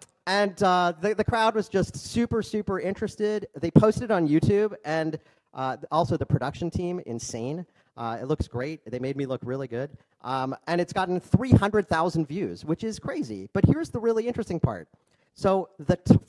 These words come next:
top four out of the top six most popular talks at Strange Loop of all time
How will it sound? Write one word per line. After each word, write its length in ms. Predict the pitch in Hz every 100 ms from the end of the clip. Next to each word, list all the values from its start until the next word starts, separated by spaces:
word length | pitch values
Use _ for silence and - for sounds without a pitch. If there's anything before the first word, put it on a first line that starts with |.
| _ -
top 260 | 208 240 -
four 460 | - 247 240 240
out 180 | - 175
of 220 | 180 160
the 220 | 160 160 156
top 280 | 170 165
six 440 | - 170 147 - - -
most 260 | 151 180 -
popular 360 | 143 160 151
talks 320 | 143 135 127
at 100 | 131
Strange 300 | - 151 143
Loop 220 | 131 127 -
of 160 | 123
all 180 | 135 139
time 420 | - 131 101 90